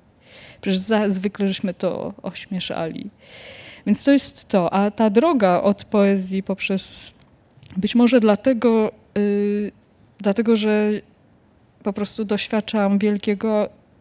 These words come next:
wielkiej życzliwości ludzi w czytaniu tych pierwszych wierszy moich. Żeby tam już był,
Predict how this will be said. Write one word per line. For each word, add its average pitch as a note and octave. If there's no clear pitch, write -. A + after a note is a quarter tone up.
wielkiej G#3
życzliwości C4+
ludzi C4
w -
czytaniu F3
tych -
pierwszych F3+
wierszy E3+
moich. D3+
Żeby E3+
tam G3+
już C4+
był, A3+